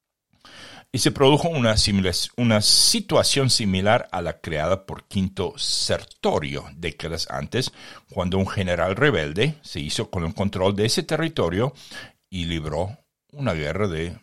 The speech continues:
bueno, ya sabemos, la guerra de Sertorio, diez, diez años. Bueno, eh, eso en Hispania era fácil si se contaba con el apoyo local.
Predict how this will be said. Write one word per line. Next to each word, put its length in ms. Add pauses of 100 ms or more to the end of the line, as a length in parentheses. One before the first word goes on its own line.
(100)
bueno, 220
ya 140
sabemos, 640 (520)
la 120
guerra 260
de 80
Sertorio, 520
diez, 400
diez 340
años. 460 (1160)
Bueno, 220 (280)
eh, 680
eso 340
en 140
Hispania 400
era 160
fácil 540
si 200
se 140
contaba 420
con 160
el 160
apoyo 480
local. 540